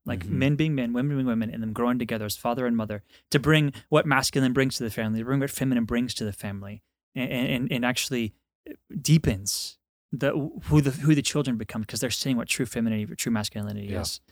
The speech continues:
Speaker 1: Um, there has been a second Quiet Place. Um, so it's out there in, in theaters. Uh, I have seen it. Um, it's,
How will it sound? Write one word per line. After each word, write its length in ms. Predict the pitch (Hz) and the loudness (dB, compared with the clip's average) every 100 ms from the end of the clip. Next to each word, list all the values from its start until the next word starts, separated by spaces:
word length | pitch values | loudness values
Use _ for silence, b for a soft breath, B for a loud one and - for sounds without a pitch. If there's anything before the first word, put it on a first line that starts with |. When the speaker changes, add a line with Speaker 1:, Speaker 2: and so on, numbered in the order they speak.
| b b b b | b b b b
Speaker 1:
Um, 220 | 147 135 | 4 6
there 100 | 151 | 8
has 160 | 170 160 | 6 6
been 120 | 170 | 4
a 40 | |
second 260 | 139 156 156 | 4 2 2
Quiet 240 | 147 151 | 4 4
Place. 340 | 156 160 175 - _ _ _ - | 4 2 0 -6 _ _ _ 2
Um, 520 | 127 117 113 107 101 _ _ | 6 6 4 2 -4 _ _
so 560 | - 151 139 127 117 127 | 2 6 8 8 6 2
it's 160 | 143 143 | 0 4
out 160 | 143 | 2
there 280 | 160 151 156 - | 4 4 2 -2
in, 220 | 135 143 | -4 -2
in 180 | 139 120 | -2 0
theaters. 420 | 143 151 156 139 | 2 4 4 2
Uh, 200 | - 120 117 | 0 0 2
I 100 | 131 | 2
have 140 | 156 | 2
seen 200 | - 170 | 2 0
it. 140 | 165 - _ _ _ | 0 -4 _ _ _
Um, 640 | 147 120 117 113 113 110 120 | 0 4 4 4 2 -2 0
it's, 400 | 131 123 - - | 0 0 -4 -6